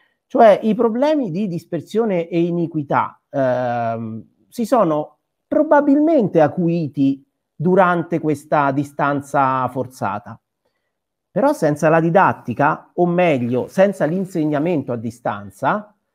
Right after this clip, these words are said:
questi problemi sarebbero probabilmente molto più gravi.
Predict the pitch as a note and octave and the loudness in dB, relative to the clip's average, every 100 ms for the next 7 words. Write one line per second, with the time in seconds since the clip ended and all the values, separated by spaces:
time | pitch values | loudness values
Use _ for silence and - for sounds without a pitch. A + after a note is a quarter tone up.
0 | _ _ A#3 A#3+ B3+ D4+ - F#3+ D4+ C4+ | _ _ 0 0 -2 -2 2 4 4 4
1 | F#3+ D#3 F#3+ F3 F#3 A#3 F3 C#3+ C#3+ E3+ | 2 2 2 4 4 2 2 2 2 2
2 | G#3+ C#4+ - D#4 G3+ G3+ B3 G#3 A2 F#2+ | 0 -2 -2 -2 -2 -4 -4 -6 -8 -8
3 | F2+ | -14